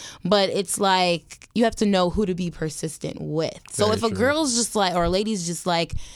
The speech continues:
Speaker 1: "Yeah, no," you know, and she's giving you, like, every excuse in the book, like, literally just let it go. You know what I
Speaker 2: Yeah.
Speaker 1: mean? Or give it air, give it space, but don't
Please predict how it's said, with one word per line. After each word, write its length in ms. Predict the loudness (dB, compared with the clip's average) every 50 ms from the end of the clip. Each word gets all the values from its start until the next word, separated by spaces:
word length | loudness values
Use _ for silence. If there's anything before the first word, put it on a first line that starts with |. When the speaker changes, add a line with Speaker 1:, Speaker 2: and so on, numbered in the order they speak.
| -20 -20 -20 -20 -20 -20 -20 -20 -20 -20 -20 _ _ _ _ _ _ 2
Speaker 1:
"Yeah, 260 | 4 6 6 6 4 4
no," 600 | 4 6 6 6 6 6 6 6 4 4 2 2 2
you 160 | 2 2 2
know, 80 | 2 2 2
and 160 | 4 4 4
she's 120 | 2 2
giving 240 | 2 2 2 2 2
you, 60 | 0
like, 120 | 0 -2 2 2
every 240 | 2 2 2 0 -2
excuse 340 | -2 -4 -4 -4 -4 -2 -2
in 100 | -2 -2
the 60 | -2 2
book, 280 | 2 2 2 2 2 -2
like, 160 | -2 0 2
literally 320 | 2 2 2 2 0 -2 -2
just 200 | -4 -4 -2 -2
let 140 | -2 0
it 100 | -2 -2
go. 260 | -2 -2 -2 -2 -4 -8 -12 -6 -2
You 100 | 0 2
know 40 | 2
what 100 | 4 4
I 60 | 2
Speaker 2:
Yeah. 40 | 2
Speaker 1:
mean? 260 | 2 2 2 2 2 2
Or 100 | 0 2
give 220 | 4 4 4 4
it 120 | 4 2 4
air, 280 | 4 4 4 4 4 4
give 160 | 2 2 2
it 80 | 2 0
space, 600 | -2 -2 2 2 4 4 2 0 -4 -6 -8 -4
but 420 | 0 0 2 2 2 0 -2 -2 2
don't 420 | 2 4 4 4 2 0 -4 -8